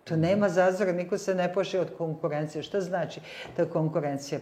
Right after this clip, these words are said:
Speaker 1: Pa za sve ima mesta, samo da je
Speaker 2: Mhm.
Speaker 1: zdrava, da nije monopol, da je nelojalna. E, to ne, to
Speaker 2: Mhm.
Speaker 1: je nešto loše. A zdrava konkurencija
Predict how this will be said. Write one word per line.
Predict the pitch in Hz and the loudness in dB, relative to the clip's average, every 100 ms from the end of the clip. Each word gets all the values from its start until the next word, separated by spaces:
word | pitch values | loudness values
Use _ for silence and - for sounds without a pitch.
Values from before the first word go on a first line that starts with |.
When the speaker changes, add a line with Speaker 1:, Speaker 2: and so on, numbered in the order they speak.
| - | 0
Speaker 1:
Pa | 160 156 151 | 2 4 2
za | 151 156 | -2 -4
sve | 156 202 196 | 0 4 4
ima | 196 | 4
mesta, | 165 160 160 - 143 135 | 2 2 2 -2 -2 -2
samo | 135 175 170 | -2 -2 4
da | |
je | 156 | 4
Speaker 2:
Mhm. | 131 | 4
Speaker 1:
zdrava, | 151 147 139 - - | 2 4 4 0 -6
da | 123 | -4
nije | 143 139 | 0 0
monopol, | 135 160 180 160 160 143 | 0 0 0 -2 -2 -4
da | 131 | -2
je | 139 139 | 0 0
nelojalna. | 143 147 147 147 120 123 135 151 - - - | 2 2 2 2 0 -4 -6 -6 -8 -12 0
E, | 175 165 - | 2 2 0
to | 151 131 | -2 -2
ne, | 123 104 | -4 -8
to | 170 147 | -4 -2
Speaker 2:
Mhm. | 135 | -2
Speaker 1:
je | 127 135 | -4 -6
nešto | 131 123 - 120 | -8 -10 -10 -8
loše. | 120 85 - - 160 | -8 -8 -12 -12 -8
A | |
zdrava | 147 208 202 190 175 | -6 2 4 6 2
konkurencija | 165 156 165 156 170 - | -2 -2 0 0 0 -2